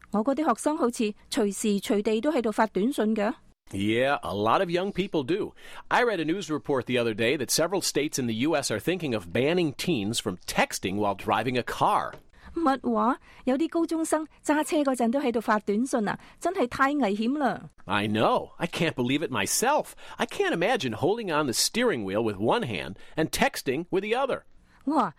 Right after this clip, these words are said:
Speaker 1: 一隻手揸住軚盤，另外一隻手喺度發短信，仲要注意周圍嘅路面情況，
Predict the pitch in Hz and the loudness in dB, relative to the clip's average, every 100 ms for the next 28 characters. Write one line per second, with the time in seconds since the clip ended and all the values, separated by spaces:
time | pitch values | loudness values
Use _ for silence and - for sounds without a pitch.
0 | - - 330 277 285 254 294 311 240 226 | -10 -4 0 0 2 2 2 0 0 0
1 | 254 247 233 247 - - - - 247 247 | 2 2 2 0 -2 -14 -20 -2 2 2
2 | 240 302 285 247 254 262 233 233 220 214 | 2 2 0 2 2 2 2 0 0 2
3 | 254 - 226 233 - _ - - 262 262 | 0 2 0 0 -6 _ -18 -2 2 2
4 | 294 254 277 277 262 339 294 185 240 220 | 0 0 0 0 0 2 2 2 2 2
5 | 233 311 311 196 208 247 | 2 0 0 0 2 2